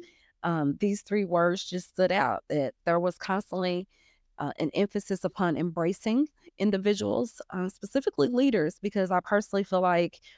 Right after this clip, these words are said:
we all have some aspect of leadership within us. And it really hits home for me when it comes to teens, because I want them to see that earlier, sooner than later.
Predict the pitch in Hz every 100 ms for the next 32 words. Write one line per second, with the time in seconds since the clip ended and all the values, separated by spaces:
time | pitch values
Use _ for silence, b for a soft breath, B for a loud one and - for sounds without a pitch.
0 | B - 214 - 165 185 185 175 - 185
1 | 175 - 175 - 180 - 175 175 165 180
2 | - 175 - 185 - 180 185 240 - -
3 | _ b b b - 175 175 170 175 175
4 | - - 180 175 202 202 196 - 196 190
5 | 196 190 185 180 165 - 196 - - -
6 | 208 185 180 - - 190 175 185 180 180
7 | 185 170 - 185 175 156 - 170 170 147
8 | 123 139 - 196 185 180 170 160 165 151
9 | 143 131